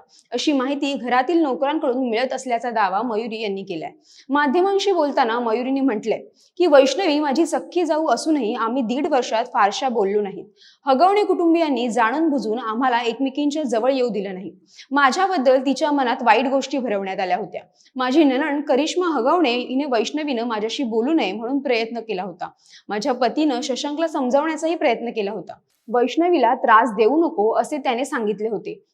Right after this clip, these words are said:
मात्र शशांक माझ्या पतीलाच उलट बोलला, 'आमच्यामध्ये पडू नकोस, तसेच तुझे आणि वैष्णवीचे काहीतरी असावे म्हणूनच तू तिची काळजी घेतोयस,'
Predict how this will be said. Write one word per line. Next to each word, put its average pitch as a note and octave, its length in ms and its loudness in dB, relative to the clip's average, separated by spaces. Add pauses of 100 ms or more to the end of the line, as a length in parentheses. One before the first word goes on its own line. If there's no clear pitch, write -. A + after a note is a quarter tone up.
(140)
मात्र A#3+ 360 -2
शशांक B3 480 0
माझ्या B3 280 0
पतीलाच B3+ 640 2
उलट C4+ 220 2
बोलला, F3 340 0 (320)
'आमच्यामध्ये E4 520 0
पडू C#4+ 260 4
नकोस, G#3+ 460 -4
तसेच G#3 280 -4
तुझे B3 360 2
आणि C4 200 0
वैष्णवीचे C4+ 640 0
काहीतरी B3+ 440 -2
असावे A#3 380 0 (360)
म्हणूनच F4 440 0
तू F4+ 60 2
तिची D4+ 260 -2
काळजी C4 380 4
घेतोयस,' G3+ 420 -2